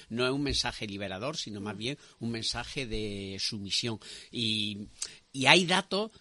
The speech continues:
que, que son incontestables y terribles. Eh, por ejemplo, que de las once víctimas que, de las once mujeres víctimas de violencia que van hasta el día de hoy, eh,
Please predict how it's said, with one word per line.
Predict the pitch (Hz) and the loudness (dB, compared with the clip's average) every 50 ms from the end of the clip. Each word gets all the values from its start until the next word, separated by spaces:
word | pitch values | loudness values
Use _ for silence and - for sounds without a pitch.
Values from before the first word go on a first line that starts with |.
| _ - _ | _ -16 _
que, | - 120 113 110 110 107 110 110 110 107 104 - | 0 2 4 4 4 4 4 2 2 0 -2 -4
que | - - | -2 -2
son | - - 135 135 | 0 2 4 4
incontestables | 143 147 - 147 147 143 - 147 - - - 147 147 151 165 175 190 190 - - - - | 4 4 2 0 -2 0 -2 -4 -4 -2 -2 0 0 0 0 -2 -2 -4 -6 -10 -6 -4
y | 127 113 | -4 -4
terribles. | - 101 101 113 151 208 226 170 120 107 98 90 - - - - - | -2 -4 -2 0 0 0 0 0 0 0 -2 -4 -8 -14 -20 -20 -6
Eh, | - 110 107 107 - - 104 104 - | -2 -2 -2 0 -2 -4 -6 -8 -4
por | - 120 | -4 -4
ejemplo, | 110 - - 147 143 131 - - 104 95 - - _ _ | -4 2 2 2 2 2 0 -4 -8 -8 -8 -12 _ _
que | - 135 127 123 117 | 2 4 6 6 6
de | 113 123 123 | 6 4 4
las | 120 120 117 117 104 117 | 4 4 2 2 2 2
once | 139 170 190 180 - - 170 165 | 2 2 2 2 0 0 2 2
víctimas | 160 180 165 - - - - 156 147 151 151 147 139 - - _ _ _ | 2 0 -2 -4 -6 -4 -2 0 2 2 2 2 -2 -6 -14 _ _ _
que, | - 127 120 120 120 120 120 120 120 120 117 117 - - | -2 0 2 2 2 2 2 2 2 2 0 -2 -2 -6
de | - 92 - - - 110 | -10 -14 -10 -2 2 6
las | 113 123 | 8 8
once | 151 160 - 175 | 8 6 6 4
mujeres | 165 160 131 - 160 156 147 147 123 | 2 2 2 2 4 4 4 4 2
víctimas | 120 143 151 - - 143 131 131 127 | 2 0 -2 0 -2 0 0 0 0
de | 123 127 | 0 0
violencia | 120 117 120 123 127 131 139 127 - - 123 113 107 - | -2 0 -2 0 0 0 -2 -2 -2 -2 -2 -2 -2 -2
que | - 110 | -4 -2
van | 110 127 127 127 | -2 -2 -2 -2
hasta | 120 110 - - - 117 110 107 | -4 -4 -6 -6 -2 0 0 2
el | 107 107 95 | 2 0 0
día | 110 131 139 139 123 127 | 2 4 6 6 6 6
de | 120 117 117 120 | 4 4 6 6
hoy, | 135 139 131 127 113 101 - - - _ - - - - - | 8 8 6 4 4 0 -6 -12 -20 _ -20 -20 -20 -20 -8
eh, | - 117 120 117 113 110 113 113 113 110 107 - | -4 0 0 2 2 0 0 -2 -2 -2 -4 -6